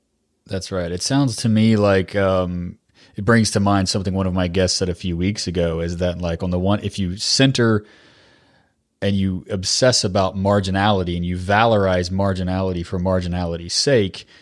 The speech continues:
you'll find that the room that you're organizing, you know, you're having your organizing meeting in, uh, you, you could gather those people up and, and,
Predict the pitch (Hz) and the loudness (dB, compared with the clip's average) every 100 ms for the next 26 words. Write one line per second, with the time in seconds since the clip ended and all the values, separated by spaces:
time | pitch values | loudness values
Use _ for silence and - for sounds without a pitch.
0 | _ 104 98 - 120 123 117 104 98 - | _ -2 -2 0 0 2 4 4 2 2
1 | 95 95 110 107 101 92 90 92 92 87 | 0 2 4 4 2 0 -2 -2 -4 -4
2 | - 107 120 110 90 90 87 87 90 90 | -4 0 2 2 0 -2 -2 -4 -4 -2
3 | 90 92 92 90 92 110 107 92 90 87 | 0 0 0 -2 0 0 2 0 0 -2
4 | 85 87 85 85 82 - - - _ 104 | -4 -4 -4 -6 -8 -10 -20 -20 _ -4
5 | 90 92 113 - 117 113 98 127 127 113 | -4 -2 -2 -2 0 2 6 6 6 6
6 | 110 117 107 101 98 - - 101 98 101 | 6 4 6 6 6 4 -2 -4 -2 -4
7 | 98 104 | -4 -8